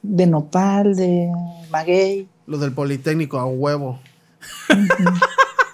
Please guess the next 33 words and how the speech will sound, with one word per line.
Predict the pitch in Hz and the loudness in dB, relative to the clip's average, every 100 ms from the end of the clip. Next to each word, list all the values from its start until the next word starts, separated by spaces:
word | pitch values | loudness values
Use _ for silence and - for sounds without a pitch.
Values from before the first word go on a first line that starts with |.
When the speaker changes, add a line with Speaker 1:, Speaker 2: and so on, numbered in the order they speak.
| 494 - - - - 392 | -2 2 0 0 0 2
Speaker 1:
Baje | 185 165 170 | 4 6 4
de | 202 | 4
Speaker 2:
Dice | 190 | 2
Speaker 1:
peso | 196 202 | -2 -4
con | 180 180 | -6 -6
la | 165 | -4
gelatina. | 185 165 165 185 180 175 165 | -2 -2 -2 -4 -2 -2 -2
Speaker 2:
Dice | 165 170 | -2 0
que | 175 | 0
también | 180 185 185 180 | 2 2 2 2
trabajan | 180 180 196 170 | 0 2 0 0
con | 165 151 | -2 0
el | 147 139 | -2 -2
cuero, | 165 175 170 156 | -2 0 0 -2
dice, | 156 170 - 147 147 | -4 -8 -10 -12 -10
y | 143 | -12
con | 143 165 208 | -6 -6 -4
y | 190 | -6
sin | 165 143 | -6 -6
albur. | 135 131 135 143 - _ _ _ - - | -6 -8 -8 -10 -14 _ _ _ -20 -14
Ah, | 123 120 151 180 _ _ _ | -12 -12 -14 -18 _ _ _
los | 139 139 135 | -12 -8 -6
ma-, | 127 131 | -8 -8
marroquines. | 143 139 131 127 131 175 196 151 127 - _ _ _ _ _ _ _ _ _ - | -4 -4 -4 -6 -8 -6 -4 -4 -8 -16 _ _ _ _ _ _ _ _ _ -4
Speaker 1:
Los | 196 | 2
marroquineros | 196 185 180 185 185 214 254 | 4 4 2 2 4 4 2
sí | 220 202 | -2 -2
son | 202 190 | -2 0
maestros | 190 175 - 196 180 | 0 0 -2 -6 -4
en, | 185 160 180 | -6 -8 -10
en | 175 170 165 | -10 -8 -8
la | |
piel. | 165 - 165 | -4 -4 -4